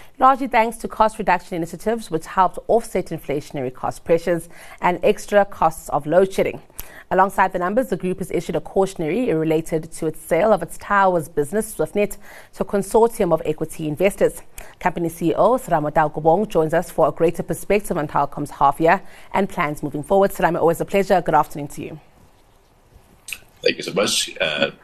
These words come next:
Speaker 2: good afternoon to you and good afternoon to your viewers.
Speaker 1: All right, Serame, better days indeed. Group revenue up two point five percent, ebitda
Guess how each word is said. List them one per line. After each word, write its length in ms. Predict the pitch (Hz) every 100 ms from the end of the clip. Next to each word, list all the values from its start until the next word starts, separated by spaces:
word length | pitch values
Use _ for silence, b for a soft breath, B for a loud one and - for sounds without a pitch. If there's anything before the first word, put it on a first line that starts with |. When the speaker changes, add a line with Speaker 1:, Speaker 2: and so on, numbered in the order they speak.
| - -
Speaker 2:
good 100 | 80
afternoon 320 | - 85 82
to 200 | - 87
you 220 | 143 170
and 260 | 107 92 90
good 100 | 98
afternoon 320 | 101 101 104
to 60 | 113
your 100 | 107
viewers. 400 | 113 78 - B B B
Speaker 1:
All 80 | 349
right, 100 | 370
Serame, 380 | 339 320 311 294
better 220 | 302 330
days 280 | 254 269 247
indeed. 480 | 240 233 254 240
Group 240 | - 240 240
revenue 300 | 226 240 226
up 220 | 220 220
two 140 | -
point 220 | 226 226 202
five 220 | 208 208
percent, 340 | 202 233 226
ebitda 300 | 208 214 220